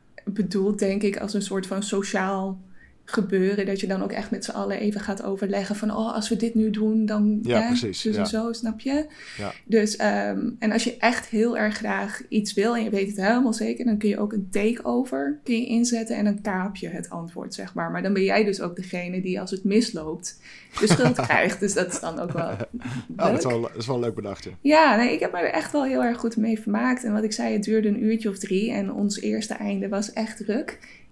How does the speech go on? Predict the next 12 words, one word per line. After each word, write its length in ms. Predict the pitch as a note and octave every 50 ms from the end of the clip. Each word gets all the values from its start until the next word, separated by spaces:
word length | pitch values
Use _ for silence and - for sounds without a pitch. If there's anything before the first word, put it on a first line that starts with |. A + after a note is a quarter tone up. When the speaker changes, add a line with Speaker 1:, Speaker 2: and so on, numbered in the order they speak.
| -
Speaker 1:
Iedereen 360 | - B3 B3 A3+ A3+ G#3 G3+ G#3
ging 220 | - G3+ G3+ G3+ F3+ G3+
Speaker 2:
<laughs> 80 | G3
Speaker 1:
dood 300 | G#3 G3+ G3+ G3+ G3+ G3+
en 140 | - - F#3+
het 80 | F#3+ F#3+
was 160 | F#3 G3 G#3
echt, 320 | - - G3+ G3 - - -
nou, 220 | G#3 G3+ F3 F#3+
vreselijk. 580 | F#3+ - G3 G#3 G#3+ A#3+ A#3+ A#3 C4 G3+ - -
Speaker 2:
<laughs> 480 | C4+ - - - - - - - -
Oké 40 | -